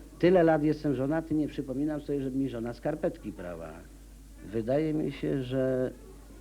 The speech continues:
nie nauczyłem się tutaj nienawidzieć ludzi. Nie wyobrażam sobie, żeby można było nienawidzieć. Jasne, w-, pewne emocje nieraz są, człowiek się zdenerwuje,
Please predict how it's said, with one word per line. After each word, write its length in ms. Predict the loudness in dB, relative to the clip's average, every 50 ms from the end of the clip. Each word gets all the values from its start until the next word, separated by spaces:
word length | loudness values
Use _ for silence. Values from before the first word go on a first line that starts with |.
| -10 -4
nie 340 | 0 2 6 8 8 8 8
nauczyłem 720 | 8 6 6 4 2 0 -2 -2 -2 0 0 0 0 0
się 200 | -2 -2 -2 -4
tutaj 720 | -2 -2 -2 -2 0 4 4 6 6 6 6 4 2 0 -4 -10 -16 -20 -16 -10
nienawidzieć 680 | -6 -4 -2 0 0 0 0 -2 -4 -6 -6 -6 -6 -6
ludzi. 480 | -6 -6 -6 -8 -8 -10 -10 -12 -12 -14 -16 -18 -20 -20 -20 -20 -20 -20 -20 -20 -20 -20 -18 -12 -6
Nie 220 | -2 0 2 2
wyobrażam 680 | 4 4 4 4 4 2 2 0 0 0 -4 -6 -10 -10
sobie, 560 | -10 -10 -10 -10 -8 -8 -6 -6 -6 -6 -8 -10 -14 -18 -20 -20 -20 -20 -20 -20 -20 -16 -10
żeby 260 | -6 -4 -2 0 2
można 360 | 4 4 4 4 4 2 2
było 220 | 2 2 2 2 2
nienawidzieć. 520 | 2 2 2 0 0 -2 -2 -4 -4 -4
Jasne, 460 | 0 0 0 0 0 -4 -4 -6 -6
w-, 100 | -6 -8 -12 -18 -18 -6 0
pewne 340 | 2 2 2 2 2 0 0
emocje 520 | 0 0 2 2 2 0 -2 -8 -8 -6
nieraz 340 | -6 -4 -4 -4 -6 -6 -8
są, 300 | -6 -4 -2 -2 -2 -4 -6 -10 -18 -20 -20
człowiek 320 | -18 -14 -12 -10 -8 -8 -8
się 140 | -6 -8 -6
zdenerwuje, 680 | -6 -4 -4 -2 -2 -2 -2 -2 0 0 0 0 0